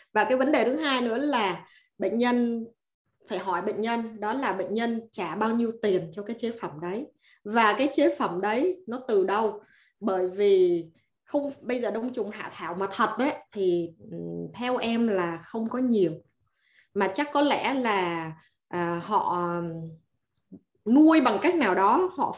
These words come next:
phun con nấm lên, ví dụ con dâu tằm chẳng hạn, và họ nói đó là đông trùng hạ thảo và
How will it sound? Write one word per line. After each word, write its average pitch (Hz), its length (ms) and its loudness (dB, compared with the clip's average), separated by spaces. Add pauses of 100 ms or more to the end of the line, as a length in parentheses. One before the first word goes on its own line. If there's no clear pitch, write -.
phun 294 320 4 (160)
con 269 200 4
nấm 262 300 6
lên, 254 360 4 (140)
ví 262 100 -2
dụ 233 140 2
con 233 140 2
dâu 247 220 4
tằm 202 240 2
chẳng 190 160 -4
hạn, 214 180 -4 (460)
và 196 100 0
họ 202 140 0
nói 226 240 4
đó 269 140 6
là 302 120 4
đông 233 220 2
trùng 214 180 0
hạ 175 160 -4
thảo 165 180 -6
và 180 60 -4